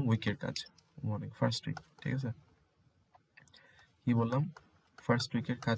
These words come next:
কি হবে? এই প্রত্যেকটা মানে তুমি কোশ্চেন ব্যাংকটার উপরে কি একটা নিজে নিজে এক্সাম দিয়ে ফেলবা, যে তুমি দেখো যে চেক করে যে আমি কোশ্চেনগুলো পারি কিনা, ঠিক আছে? চেক করো, চেক করে দেখো যে আমি পারি কি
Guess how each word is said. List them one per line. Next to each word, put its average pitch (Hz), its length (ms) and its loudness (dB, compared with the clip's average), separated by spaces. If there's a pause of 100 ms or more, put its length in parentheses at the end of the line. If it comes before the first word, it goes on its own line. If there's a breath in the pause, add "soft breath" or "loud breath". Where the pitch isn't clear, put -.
কি 131 140 -4
হবে? 127 160 0 (720)
এই 113 100 4
প্রত্যেকটা 131 420 0 (140)
মানে 104 140 0 (120)
তুমি 113 200 2
কোশ্চেন 120 280 2
ব্যাংকটার 113 260 -2
উপরে 117 180 -2
কি 110 120 0
একটা - 140 -2 (140)
নিজে 110 160 6 (100)
নিজে 110 120 4 (100)
এক্সাম 101 260 -4
দিয়ে - 140 -8
ফেলবা, - 220 -8 (160)
যে 113 140 4
তুমি 117 120 6 (120)
দেখো 98 180 4 (100)
যে 143 140 0
চেক 117 220 2
করে 147 140 6 (580 loud breath)
যে 113 140 8
আমি 131 100 8 (140)
কোশ্চেনগুলো 117 420 2
পারি 101 180 0
কিনা, - 160 -6 (380)
ঠিক - 140 -2
আছে? 123 120 2 (100)
চেক 123 200 0
করো, 127 140 4 (640 soft breath)
চেক 113 160 0
করে 117 160 4
দেখো 110 160 2
যে 113 100 -2
আমি 120 160 -4
পারি 104 200 0
কি 117 60 -2